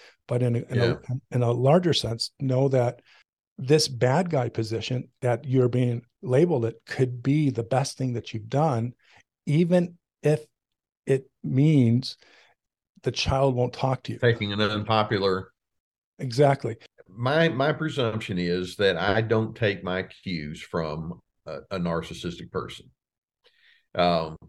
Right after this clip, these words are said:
Speaker 2: that person does not set my pace. And kind of what you were suggesting there, uh, with respect to the way you talk to the, uh, to the kids,
Speaker 1: Yeah.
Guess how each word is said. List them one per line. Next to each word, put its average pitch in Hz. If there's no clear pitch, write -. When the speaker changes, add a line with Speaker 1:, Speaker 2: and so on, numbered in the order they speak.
Speaker 2:
that 117
person 117
does 92
not 95
set -
my 82
pace. -
And 98
kind 143
of 131
what 120
you 110
were 101
suggesting 95
there, 98
uh, 95
with 95
respect 98
to 95
the 87
way 98
you 90
talk 107
to 85
the, 85
uh, 85
to 101
the 82
kids, 95
Speaker 1:
Yeah. 123